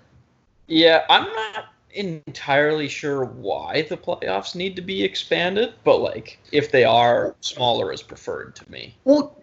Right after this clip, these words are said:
Speaker 2: yeah, and that's the other thing. It was like, yes, like, why,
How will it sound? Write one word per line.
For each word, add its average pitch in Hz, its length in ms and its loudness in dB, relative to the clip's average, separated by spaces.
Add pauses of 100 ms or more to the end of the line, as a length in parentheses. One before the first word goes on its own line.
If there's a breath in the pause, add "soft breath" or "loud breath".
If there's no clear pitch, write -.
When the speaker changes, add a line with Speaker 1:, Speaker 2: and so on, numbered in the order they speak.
Speaker 2:
yeah, 262 280 6
and 226 120 4
that's 277 160 6
the 226 120 2
other 247 160 2
thing. 160 240 -2
It - 20 -2
was 165 180 -4
like, 185 300 -2 (380)
yes, 254 320 2
like, - 320 -6 (540)
why, 247 320 2